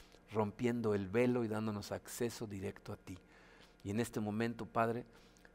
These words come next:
recordamos ese sacrificio, agradecemos ese sacrificio, eh, y declaramos nuestra fe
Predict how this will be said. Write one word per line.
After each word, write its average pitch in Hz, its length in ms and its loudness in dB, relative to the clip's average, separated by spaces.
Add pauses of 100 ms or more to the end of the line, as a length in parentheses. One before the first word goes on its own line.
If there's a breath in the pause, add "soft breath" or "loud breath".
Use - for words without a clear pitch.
(140)
recordamos 123 640 4
ese 117 160 -4
sacrificio, 113 720 -8 (480 loud breath)
agradecemos 117 880 6
ese 117 200 -4
sacrificio, 107 720 -6 (420 loud breath)
eh, 117 160 0
y 120 120 0
declaramos 120 880 6
nuestra 107 440 -4
fe 110 320 -2